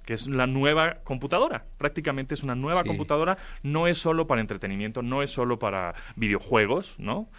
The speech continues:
Speaker 1: Como otros,
Speaker 2: Oye, y
Speaker 1: este,
Speaker 2: está cómodo, ¿eh?
Speaker 1: está
Speaker 2: Porque
Speaker 1: cómodo.
Speaker 2: el, el otro pesa mucho.
Speaker 1: Este pesa
Speaker 2: No, no pesa tanto,
Speaker 1: como
Speaker 2: ¿eh?
Speaker 1: seiscientos gramos,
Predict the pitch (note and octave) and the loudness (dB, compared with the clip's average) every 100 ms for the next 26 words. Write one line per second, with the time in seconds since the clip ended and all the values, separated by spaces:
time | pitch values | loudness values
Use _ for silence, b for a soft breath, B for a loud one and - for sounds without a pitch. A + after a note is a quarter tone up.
0 | B - A2+ G#2 A2 B2+ A#2+ - - E3 | B -2 4 4 4 2 -2 -2 -2 0
1 | E3+ E3+ G2 G3 G#3+ - A#3 A#3+ D#3+ C#3+ | 2 2 2 0 0 2 4 4 4 2
2 | C3 E3 E3+ F3+ F3+ F3 F3+ F#3+ C3+ D#3 | 2 0 0 -2 2 2 4 4 4 4
3 | F3 A3 A#3 B3 B3 A3+ - A3+ F3+ A3+ | 2 2 2 -2 0 0 0 2 4 2
4 | - D3 G2+ C#3+ - G#3+ F3+ - F3+ D3+ | 0 -2 2 0 2 2 0 4 4 4
5 | A2 - - C#3+ F3 F#3 F#3+ - G3 F#3 | 0 -6 0 2 2 2 0 0 0 2
6 | A#2+ A2+ A#2+ C3 B2+ A2+ F#2+ E2+ - | 2 2 0 -2 -2 -2 -2 -4 -10